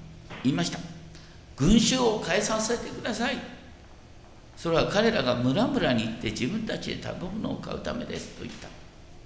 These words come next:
それに対してイエス様はなんと、「彼らが行く必要はありません。あなた方があの人たちに食べるものをあげなさい」と、不思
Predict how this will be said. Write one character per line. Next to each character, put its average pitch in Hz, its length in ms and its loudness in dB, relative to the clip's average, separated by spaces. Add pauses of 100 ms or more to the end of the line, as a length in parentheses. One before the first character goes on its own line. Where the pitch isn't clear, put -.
(960)
そ 196 120 -2
れ 214 80 6
に 214 40 2
対 226 140 6
し 220 60 0
て 196 100 2
イ 165 60 8
エ 170 80 8
ス - 80 0
様 143 160 0
は 131 80 4
な - 160 6
ん - 40 -4
と、 - 120 0 (760)
「彼 208 240 6
ら 196 80 8
が 160 140 10
行 - 120 4
く 196 120 4
必 196 200 2
要 185 60 6
は 170 80 8
あ 165 60 8
り 175 80 0
ま 165 100 2
せ 143 160 2
ん。 101 60 2 (560)
あ 190 160 6
な 277 140 8
た 247 180 4
方 - 400 2
が - 460 4 (280)
あ 135 160 2
の 226 160 4
人 220 160 6
た 160 180 -2
ち - 140 -2
に 110 100 2
食 - 260 0
べ 202 80 8
る - 100 0
も 160 140 -4
の - 240 0
を - 40 -4
あ 131 60 -2
げ 170 100 -2
な 175 100 2
さ 170 220 4
い」 113 60 2 (280)
と、 78 60 -6
不 - 60 -2
思 - 80 -6